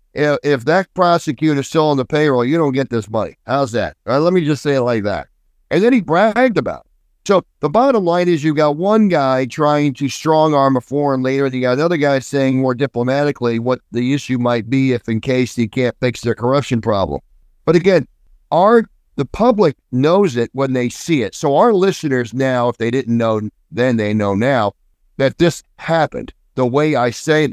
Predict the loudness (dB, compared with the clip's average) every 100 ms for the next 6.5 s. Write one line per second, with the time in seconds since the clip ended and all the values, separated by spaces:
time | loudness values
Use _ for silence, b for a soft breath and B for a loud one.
0 | -4 -2 0 2 0 0 -2 -4 0 0
1 | 0 -2 _ _ _ -6 -2 0 -2 -6
2 | _ _ _ 2 2 2 0 0 0 2
3 | 0 2 0 -2 -2 -4 -2 0 0 0
4 | -2 0 0 0 0 0 0 0 0 2
5 | 0 -4 -6 -2 0 0 0 0 0 -2
6 | -4 -6 -4 -2 -4